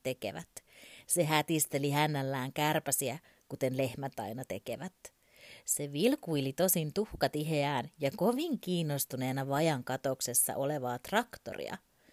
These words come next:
Martta-tädin mielestä vähän liiankin uteliaana.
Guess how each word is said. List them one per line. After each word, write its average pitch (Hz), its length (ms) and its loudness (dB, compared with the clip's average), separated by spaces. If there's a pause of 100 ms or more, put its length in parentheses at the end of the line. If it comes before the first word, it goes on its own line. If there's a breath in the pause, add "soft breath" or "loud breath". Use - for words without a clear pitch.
(320 soft breath)
Martta-tädin 135 800 -4
mielestä 143 580 -4 (320 soft breath)
vähän 131 360 -6
liiankin 160 580 0 (100)
uteliaana. 120 760 -4